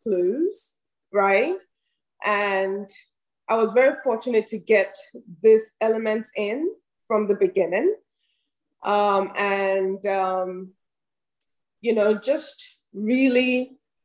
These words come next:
watching what some people that I aspire to be like, like yourself,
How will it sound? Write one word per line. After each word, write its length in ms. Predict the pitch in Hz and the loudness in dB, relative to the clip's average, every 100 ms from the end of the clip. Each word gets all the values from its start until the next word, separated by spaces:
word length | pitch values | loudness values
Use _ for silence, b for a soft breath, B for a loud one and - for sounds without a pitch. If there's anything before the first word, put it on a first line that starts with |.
| _ _ _ _ - | _ _ _ _ -6
watching 760 | 196 185 233 - 269 240 240 | -4 2 2 2 2 4 0
what 360 | 196 196 214 - | 2 4 2 0
some 800 | - - - - 208 190 190 - _ | -12 -12 -4 2 2 2 -2 -8 _
people 680 | - 269 269 185 160 180 247 _ _ 185 | -2 0 2 2 0 -4 -12 _ _ -2
that 400 | 202 185 180 180 - - | 0 2 0 -4 -8 -4
I 340 | 190 185 180 185 | -2 -2 -4 -4
aspire 680 | 190 - - 208 220 214 220 | -8 -10 -4 0 2 2 0
to 100 | - | -8
be 260 | 190 208 214 | -8 -4 -2
like, 400 | 175 170 220 - _ - | -2 -2 -4 -6 _ -6
like 220 | 294 330 | -2 0
yourself, 540 | 370 359 240 165 208 | 0 2 0 0 -2